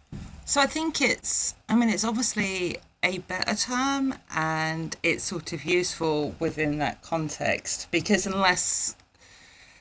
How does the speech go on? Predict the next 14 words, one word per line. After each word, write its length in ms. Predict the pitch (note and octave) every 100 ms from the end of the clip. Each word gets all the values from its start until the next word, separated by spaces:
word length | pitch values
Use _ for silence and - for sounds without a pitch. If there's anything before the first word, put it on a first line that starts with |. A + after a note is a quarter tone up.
| _ _ -
like, 300 | G3 F3 A3
it, 160 | - -
it, 180 | G3 -
it 160 | B3+ G#3
just 220 | A3+ G#3+
makes 280 | G#3 F3 -
no 140 | F3+
sense 480 | E3 F3 C#3 B2 -
that 260 | F3+ - -
we 220 | E3+ D#3
see 320 | D3 - D#3+
things 380 | D3+ D3+ C#3+ C#3
in 80 | D3
isolation, 920 | C#3 - C#3 C#3+ C#3+ - B2 F#2+ C#3